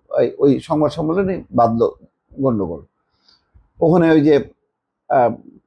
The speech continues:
কোটা, সরকারি চাকরিতে কোটা নিয়ে যে মুক্তিযুদ্ধের, মুক্তিযোদ্ধার নাতিপুতি পাবে না, তো কি রাজাকারের নাতিপুতিরা চাকরি পাবে? দিল একেবারে আগুন ধরায়। মানে একদিকে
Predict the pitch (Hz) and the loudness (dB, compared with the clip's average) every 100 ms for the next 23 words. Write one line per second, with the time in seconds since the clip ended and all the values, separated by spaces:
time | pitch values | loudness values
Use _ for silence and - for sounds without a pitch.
0 | _ _ _ _ _ - 160 156 107 - | _ _ _ _ _ -4 0 0 -2 -4
1 | _ _ _ _ 156 139 143 131 143 147 | _ _ _ _ -4 -2 0 0 -2 -4
2 | 151 151 139 143 131 120 - _ _ _ | -4 -2 2 2 2 0 -4 _ _ _
3 | _ _ _ - 143 135 156 - 147 139 | _ _ _ 0 4 4 2 2 2 2
4 | 139 147 190 185 - _ _ 147 143 - | 2 2 2 0 -6 _ _ -4 -4 0
5 | 139 143 143 175 151 143 156 151 139 127 | 2 2 2 2 2 0 -2 0 -2 0
6 | 135 135 143 135 - 143 131 131 139 139 | 0 0 -2 -6 -4 0 2 2 2 0
7 | 131 131 135 113 139 175 180 180 190 185 | 0 -2 -6 -12 -8 -6 -6 -6 -4 -4
8 | 123 113 _ _ _ _ _ _ _ _ | -6 -14 _ _ _ _ _ _ _ _
9 | _ _ _ - - - - - 165 156 | _ _ _ -20 -20 -20 -4 2 4 6
10 | 147 - 139 127 - 147 139 117 113 104 | 4 0 -2 -2 -2 -2 -2 -2 -4 -6
11 | 90 - _ _ _ _ - _ _ 156 | -10 -18 _ _ _ _ -20 _ _ -2
12 | 143 165 175 139 147 143 170 226 180 214 | 0 2 2 2 2 2 0 0 -4 -2